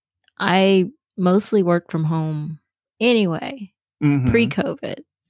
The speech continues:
Speaker 1: Um, you know, I would, I taught in person, but only once a week pre-covid.
Speaker 2: Right.
Speaker 1: Um, but the most of what I did was from home. So in that sense,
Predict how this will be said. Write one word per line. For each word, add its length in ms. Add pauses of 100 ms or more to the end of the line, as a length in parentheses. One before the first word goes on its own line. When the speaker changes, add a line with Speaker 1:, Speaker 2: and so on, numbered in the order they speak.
(640)
Speaker 1:
Um, 600 (300)
you 80
know, 140
I 140
would, 240 (100)
I 180 (280)
taught 320
in 160
person, 760 (1080)
but 160
only 260
once 280
a 80
week 440 (100)
pre-covid. 720 (180)
Speaker 2:
Right. 480
Speaker 1:
Um, 640
but 220
the 120
most 560
of 160
what 140
I 100
did 320
was 560 (300)
from 420
home. 400
So 160
in 220
that 300
sense, 760